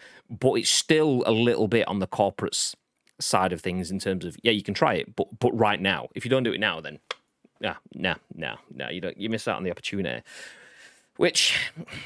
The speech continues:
I don't know. What is the reason for it? The, the, surely the logic of the demo still means that you get to trial a game and you'll enjoy it and then buy it at any point in time? Is this just them doing it when it's at full price to try and get people paying more at full price when it's come out at launch?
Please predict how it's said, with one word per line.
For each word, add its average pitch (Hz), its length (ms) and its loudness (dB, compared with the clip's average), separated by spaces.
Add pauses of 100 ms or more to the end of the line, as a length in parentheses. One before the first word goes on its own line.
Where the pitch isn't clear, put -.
(180)
I 156 60 8
don't 160 180 6
know. 123 320 4 (340)
What 190 260 4
is 202 180 4
the 185 100 4
reason 156 400 4
for 95 140 -2
it? 98 100 0
The, 139 180 6
the, 165 220 2 (100)
surely 240 400 4
the 151 140 4
logic 139 480 2
of 117 100 0
the 107 80 -2
demo 92 540 2 (240)
still 127 340 2
means 110 500 2
that - 140 -2
you 107 160 -2
get 101 220 0
to 107 80 -6
trial 104 400 2
a 104 40 2
game 95 400 2
and 104 140 -2
you'll 95 140 0
enjoy 98 320 2
it 98 160 2
and 98 120 -2
then 92 180 0
buy 92 180 0
it 95 180 2
at - 200 -2 (100)
any 135 180 0
point 185 240 0
in - 100 -4
time? 214 380 -2
Is 120 140 0
this 165 180 2
just - 240 0
them 131 180 4
doing 120 200 2
it 110 100 0
when 113 140 4
it's - 160 0
at - 100 -4
full 113 240 2
price 104 400 2
to - 80 -12
try 104 200 2
and 104 80 2
get 95 120 0
people 101 280 -4
paying 120 380 0
more 143 200 2
at 139 100 -2
full 135 180 0
price 143 320 0
when - 120 -2
it's - 80 -6
come - 120 0
out 98 160 2
at - 140 -2
launch? 104 320 2